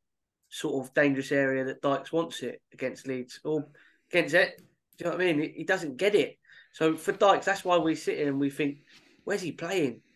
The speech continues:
'Cause he's coming so deep, he doesn't even, he doesn't get the ball. He doesn't know where he's playing, and that's our problem. We've got nothing going forward, and when Smith does go forward, he loses it, or Chair tries to do something, but he's come from too deep. That's the problem.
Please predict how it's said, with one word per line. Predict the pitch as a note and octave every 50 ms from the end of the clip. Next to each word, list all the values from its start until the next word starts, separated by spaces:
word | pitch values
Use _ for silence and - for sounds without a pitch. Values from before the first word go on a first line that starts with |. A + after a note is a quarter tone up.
| _ _ _ _ -
'Cause | - D#3+
he's | F#3 F3 E3+
coming | - G#3+ G3+ F#3 E3+
so | E3 F3+ F3
deep, | - - - G3+ F3+ - D#3
he | F3+
doesn't | G3+ F#3+ F#3 F#3
even, | E3+ D#3+ E3 E3 E3+ - -
he | F#3 F3+
doesn't | - G3+ F#3 F3 D#3+
get | E3 D#3
the | D3
ball. | C#3 - G#3 G3+ F#3+ E3
He | D#3+ D#3+
doesn't | F3+ F3+ E3+
know | E3
where | D#3 E3 F#3 G#3
he's | G3+ E3+ -
playing, | - C#3+ B2 A#2 A#2 A2 A2 _ _ _ _ _ _ _ _ _ _ _ _ _ _ _ _ _ _ - -
and | - E3+
that's | F3+ - -
our | E3 D#3 D3
problem. | - G#3 G3+ F3+ D#3+ B2 B2
We've | C#3+ D3+ -
got | D3 C#3+ E3
nothing | G3 G3 - - F3+ E3+ - _ _ _ _ _ _ _ _ -
going | D#3+ E3+ E3 D#3 D3
forward, | - G3+ G#3 F#3 D#3+ C#3+ C#3+
and | D3 D#3+
when | E3+ F3 E3+
Smith | - - F#3+ F3 F3+ -
does | F#3 E3+ -
go | - D3 C#3
forward, | - - C#3+ C#3+ C#3+ C#3
he | C#3+ C#3+
loses | C#3 D3 D3 C#3+ B2+ A#2+ B2+
it, | C#3+ D#3 - - - - - - -
or | C#3 -
Chair | - - F#3+ F3 D#3+ D3
tries | - - E3+ D#3+ D3+ D3
to | - - -
do | D#3+ D#3 C#3+
something, | - E3 D#3 C#3+ C#3 C3+ -
but | D3+ C#3+ C#3+
he's | D3+ D3
come | - - D#3+ D#3 D3+ C#3+
from | - D3 C#3+ C#3 C#3+ _
too | - - D3+ C#3
deep. | C#3+ - F3+ D#3+ C3 B2 - -
That's | - - -
the | - -
problem. | - - D#3 C#3+ C#3 C3 C#3 C#3+